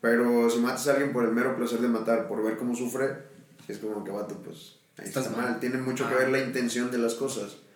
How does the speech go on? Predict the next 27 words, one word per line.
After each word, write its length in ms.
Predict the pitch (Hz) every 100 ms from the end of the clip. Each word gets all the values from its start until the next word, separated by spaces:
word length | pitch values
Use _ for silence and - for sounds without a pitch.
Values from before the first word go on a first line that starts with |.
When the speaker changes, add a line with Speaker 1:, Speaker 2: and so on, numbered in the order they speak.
| _ _ _ -
Speaker 1:
A 80 | 120
eso 300 | 117 131 123
voy 220 | 127 123
con 200 | 127 120
que 80 | 120
la 140 | 110
naturaleza 380 | 110 110 110 110
del 120 | 123 117
humano 300 | 107 113 117
no 180 | 117
es 100 | 113
buena 300 | 110 104 107
ni 120 | 104 95
mala. 340 | 101 120 - - - _
A 120 | - 117
veces 220 | 117 127
tienes 260 | 135 135
que 140 | - 123
ser 160 | 135
agresivo, 600 | 139 123 110 117 127 127
tienes 260 | 117 120 120
que 680 | 120 120 120 120 117 - - - - _ _
portarte 500 | - 110 107 110 139
fuerte 680 | - 131 123 - 147 156 - - - - -
ante 220 | 113 110
algunas 280 | 110 120 127
situaciones, 580 | 127 131 123 127 127 143